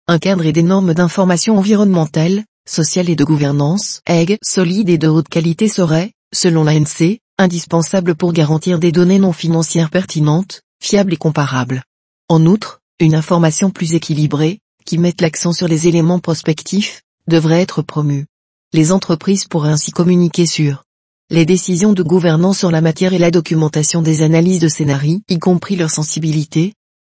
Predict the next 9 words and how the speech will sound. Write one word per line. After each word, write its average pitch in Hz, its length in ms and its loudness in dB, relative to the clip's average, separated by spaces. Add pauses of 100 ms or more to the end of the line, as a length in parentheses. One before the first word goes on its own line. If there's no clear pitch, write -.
(140)
les 165 200 0
engagements 160 500 0
pris 190 180 -4
par 147 160 -2
la 151 80 2
direction 175 500 0
et 170 60 0
ses 160 200 -4
objectifs, 160 720 -2